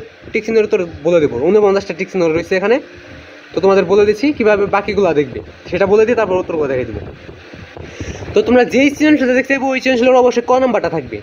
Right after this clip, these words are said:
ওই সৃজনশীলের ক নাম্বারটা লিখে এই সাম হাতে লিখে সার্চ করলে ওই সৃজনশীলের সম্পূর্ণ উত্তরটা চলে আসবে। যদি না আসে, তাহলে আবার সৃজনশীলের ক নাম্বারটা লিখে সখীপুর লিখে সার্চ করলে ওই সৃজনশীলের সম্পূর্ণ উত্তরটাই তোমরা সরাসরি guide থেকে পেয়ে যাবে।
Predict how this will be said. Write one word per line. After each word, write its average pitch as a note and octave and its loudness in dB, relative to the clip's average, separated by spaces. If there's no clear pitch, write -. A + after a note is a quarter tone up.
ওই F#3 2
সৃজনশীলের B3+ 4
ক C4 0
নাম্বারটা C4 2
লিখে B3 2
এই A3 2
সাম A#3+ 2
হাতে A3+ 0
লিখে B3+ 2
সার্চ B3 -4
করলে B3+ 2
ওই A#3+ 4
সৃজনশীলের A#3+ 2
সম্পূর্ণ A#3+ 2
উত্তরটা A#3+ 2
চলে A#3 0
আসবে। A#3 0
যদি B3+ 4
না B3 4
আসে, D4+ 2
তাহলে B3+ 2
আবার B3 4
সৃজনশীলের B3+ 2
ক B3+ 0
নাম্বারটা C4 4
লিখে B3 2
সখীপুর A#3+ 0
লিখে A#3 2
সার্চ A#3 -4
করলে C#4+ 2
ওই G#3 4
সৃজনশীলের C4 4
সম্পূর্ণ B3+ 2
উত্তরটাই B3 2
তোমরা A#3+ 2
সরাসরি A#3 2
guide G3+ 0
থেকে F#3+ -2
পেয়ে F#3 2
যাবে। G#3+ 0